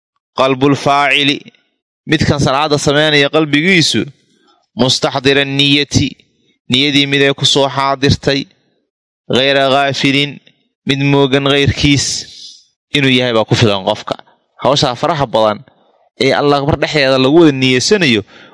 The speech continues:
way adag tahay buu ku yidhi. Markuu Allah Akbar dhahayo, inuu qalbiga ku hayo salaad waajib oo kidaa ah baa muhiima buu yidhi. Warka ma ku dhacay? Yah. Marka muxuu yidhi? Istixdaarkaas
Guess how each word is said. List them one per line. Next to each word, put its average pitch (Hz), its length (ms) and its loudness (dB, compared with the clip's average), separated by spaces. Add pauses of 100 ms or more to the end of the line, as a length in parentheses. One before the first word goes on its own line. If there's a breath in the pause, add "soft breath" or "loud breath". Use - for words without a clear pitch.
(120)
way 190 120 2
adag 127 320 -4
tahay 110 240 -2
buu 98 120 -6
ku - 120 -6
yidhi. 90 260 -2 (1400)
Markuu 165 320 0
Allah 143 220 2
Akbar 139 180 -2
dhahayo, 120 400 0 (400 loud breath)
inuu 135 220 0
qalbiga 123 360 2
ku 135 120 -2
hayo 107 240 0
salaad 117 340 -2
waajib 123 480 0
oo 139 100 0
kidaa 135 360 0
ah 135 60 -10 (320 loud breath)
baa 127 200 2
muhiima 120 380 2
buu 95 160 2
yidhi. 92 320 0 (360)
Warka 139 200 2
ma 151 100 0
ku 147 80 0
dhacay? 107 260 -2 (440)
Yah. 160 280 0 (560 loud breath)
Marka - 200 -2
muxuu 147 220 0
yidhi? 175 120 4
Istixdaarkaas 175 1040 -2